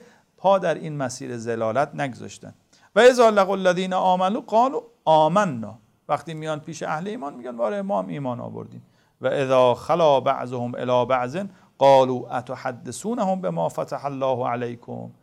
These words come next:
وقتی خودشون جلسه میگذارن خیانت می‌کنن به مسلمین و جریان تحریف رو رقم می‌زنن، تحریف واقعیت. و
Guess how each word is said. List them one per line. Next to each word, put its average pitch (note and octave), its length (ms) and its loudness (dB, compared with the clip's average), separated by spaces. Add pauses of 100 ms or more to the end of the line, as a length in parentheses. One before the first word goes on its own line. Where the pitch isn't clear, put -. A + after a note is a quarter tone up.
(300)
وقتی - 280 -4
خودشون A3+ 440 -4
جلسه F3+ 400 0
میگذارن G3 540 0 (320)
خیانت C#3+ 520 -2
می‌کنن B2+ 380 -10
به B2 80 -10
مسلمین A#2+ 720 -8 (260)
و C3 80 0
جریان C3 500 -2
تحریف D3+ 640 -8
رو A#2+ 160 -8
رقم A2+ 260 -6
می‌زنن، A#2 420 -8 (260)
تحریف F#3 440 -8
واقعیت. C3 800 -2 (440)
و E3 260 2